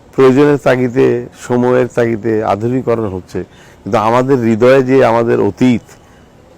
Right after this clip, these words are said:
দুই নাম্বার, আম, সরি, তিন নাম্বার, চার নাম্বার ফ্লোর, পাঁচ নাম্বার মাঝখানে, এটা আমাদের, আহ, ওইটার দিকে তাকালে আমাদের বুকের ভিতরটা খা খা করে ওঠে।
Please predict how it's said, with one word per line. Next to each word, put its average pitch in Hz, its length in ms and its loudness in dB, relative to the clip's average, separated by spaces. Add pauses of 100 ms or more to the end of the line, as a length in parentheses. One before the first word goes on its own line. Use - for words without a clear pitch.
(200)
দুই 104 140 -2
নাম্বার, 104 400 0
আম, 95 1040 -8 (100)
সরি, 98 420 -2
তিন 117 140 -2
নাম্বার, 107 280 -2
চার 101 200 -4
নাম্বার 98 260 -2
ফ্লোর, 98 480 -2
পাঁচ 98 120 -4 (100)
নাম্বার 95 220 -6
মাঝখানে, 90 460 -8 (1200)
এটা 143 260 -2
আমাদের, 135 320 0
আহ, - 960 -6
ওইটার 127 240 0
দিকে 156 140 0
তাকালে 151 360 2
আমাদের 143 300 0
বুকের 131 460 -4
ভিতরটা 131 480 -2
খা - 180 -6
খা 139 180 -4
করে 95 200 -4
ওঠে। - 280 -10